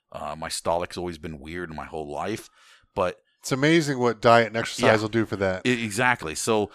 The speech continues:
Speaker 1: you're talking a total forty pou-, forty pounds of fat. I probably put on at least ten to fifteen pounds of muscle, and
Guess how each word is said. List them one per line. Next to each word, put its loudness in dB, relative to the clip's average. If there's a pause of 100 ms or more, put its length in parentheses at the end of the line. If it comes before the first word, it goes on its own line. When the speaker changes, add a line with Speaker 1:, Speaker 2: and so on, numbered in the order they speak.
(160)
Speaker 1:
you're -2
talking -2
a -4
total -2
forty -6
pou-, -12
forty -4
pounds -4
of -10
fat. 0
I -10
probably 0
put -6
on -4
at -10
least -10
ten -6
to -6
fifteen -10
pounds -8
of -12
muscle, -6 (440)
and -2